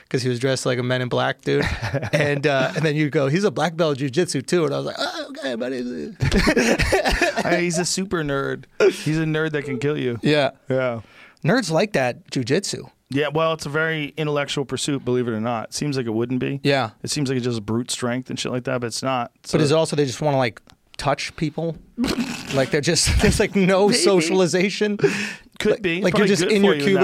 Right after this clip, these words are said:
Speaker 1: cubicle
Speaker 2: way.
Speaker 1: and then you get to embrace?
Speaker 2: Be awkward, yeah.
Speaker 1: Yeah.
Speaker 2: Yeah,
Speaker 1: Like, you
Speaker 2: yeah,
Speaker 1: know,
Speaker 2: yeah. You
Speaker 1: like
Speaker 2: get past the normal awkwardness of touching people.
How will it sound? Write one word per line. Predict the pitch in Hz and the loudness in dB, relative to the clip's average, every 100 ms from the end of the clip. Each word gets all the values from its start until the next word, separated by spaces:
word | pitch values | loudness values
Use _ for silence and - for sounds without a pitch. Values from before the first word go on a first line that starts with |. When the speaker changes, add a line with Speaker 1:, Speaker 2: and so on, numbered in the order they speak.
| 180 | 4
Speaker 1:
cubicle | 196 | 4
Speaker 2:
way. | 190 127 | 4 2
Speaker 1:
and | 156 156 | 0 0
then | 151 | 0
you | 156 | 0
get | 151 | 0
to | 151 131 127 - | 0 -2 -4 -4
embrace? | 147 135 143 156 - - 127 | -2 0 0 0 -2 -6 -4
Speaker 2:
Be | 151 | -2
awkward, | 139 151 139 123 131 - | -2 -2 -4 -6 -8 -6
yeah. | 147 139 127 | -4 -2 -2
Speaker 1:
Yeah. | 127 123 104 _ _ | 0 0 -2 _ _
Speaker 2:
Yeah, | - | 0
Speaker 1:
Like, | 165 | 4
you | 170 | 4
Speaker 2:
yeah, | |
Speaker 1:
know, | 170 | 6
Speaker 2:
yeah. | 160 131 | 4 2
You | |
Speaker 1:
like | 135 | 0
Speaker 2:
get | 151 165 | -2 0
past | 170 151 | -2 -4
the | 156 | -6
normal | 147 151 147 143 | -4 -2 -2 -2
awkwardness | 143 143 135 131 123 | -4 -4 -6 -6 -8
of | 120 | -6
touching | 147 139 135 | -6 -4 -6
people. | 127 120 117 120 | -8 -8 -10 -10